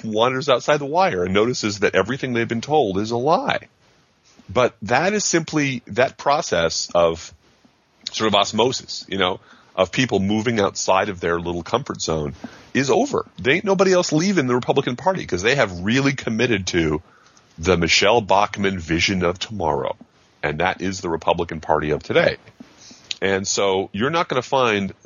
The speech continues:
whole big swaths of people who are willing to scratch their pointed little, you know, heads and go, "Well, wait a minute. What Rush Limbaugh told me ain't true."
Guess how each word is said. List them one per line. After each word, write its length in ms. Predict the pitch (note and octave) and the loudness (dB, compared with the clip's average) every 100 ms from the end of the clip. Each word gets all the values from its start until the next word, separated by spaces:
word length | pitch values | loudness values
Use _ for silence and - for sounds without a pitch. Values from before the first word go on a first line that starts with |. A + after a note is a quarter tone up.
| _ - | _ -10
whole 400 | - B2 B2 G#2+ | -2 2 2 2
big 260 | A2+ G#2+ | 0 0
swaths 560 | - - F2+ G2+ G#2 - | -2 0 2 2 0 -10
of 80 | F2 | -6
people 400 | C3+ C#3 - - - _ _ - | -6 -2 -4 -4 -20 _ _ 0
who 80 | |
are 60 | G2 | 0
willing 440 | F2+ F#2+ G#2 G2+ F#2 | 2 2 4 2 -2
to 440 | - E2+ D#2+ D2+ - | 2 4 4 0 -2
scratch 480 | - A2 G#2+ - - | -4 0 0 0 2
their 220 | F2+ F2+ | 2 2
pointed 440 | - A2 G2+ G2 | -2 0 2 0
little, 320 | F2+ F2+ F2 - | 0 2 2 0
you 100 | F2+ | -2
know, 100 | D2+ | 0
heads 340 | A2+ G#2+ F2+ | 0 -2 -2
and 80 | F2+ | -2
go, 180 | D#2 D#2+ - - _ | -2 -2 -8 -20 _
"Well, 120 | A#2 | 0
wait 160 | F3 D4+ | 0 0
a 60 | |
minute. 220 | A3+ D#2+ - _ - - | -2 -4 -6 _ -20 -4
What 200 | B2+ D#3+ | 0 2
Rush 260 | C#3 F3+ D#3+ | 2 2 2
Limbaugh 400 | F3+ G#3+ E3+ E3+ | 0 2 2 2
told 480 | F#3+ A#3+ A#3+ A3+ F3 | 0 0 0 -2 2
me 80 | |
ain't 260 | E3+ F#3 G3 | 2 2 0
true." 600 | - - - C#3 F#2 - | -2 -2 0 2 2 -2